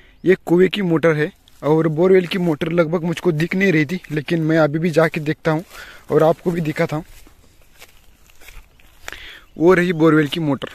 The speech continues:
वहाँ पर। ओके, तो वो जो है बोरवेल की मोटर है।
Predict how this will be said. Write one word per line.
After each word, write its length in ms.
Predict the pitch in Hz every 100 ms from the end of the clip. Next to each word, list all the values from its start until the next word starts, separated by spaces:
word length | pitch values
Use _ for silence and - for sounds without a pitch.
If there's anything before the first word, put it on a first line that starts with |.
| -
वहाँ 200 | 135 135 135
पर। 160 | 113 - - _ _ _ _ -
ओके, 240 | 170 151 - - - - - -
तो 140 | 147
वो 120 | 156
जो 140 | 185 185
है 120 | 196
बोरवेल 340 | 160 175 165 160
की 120 | 170
मोटर 320 | 156 156 160
है। 120 | 143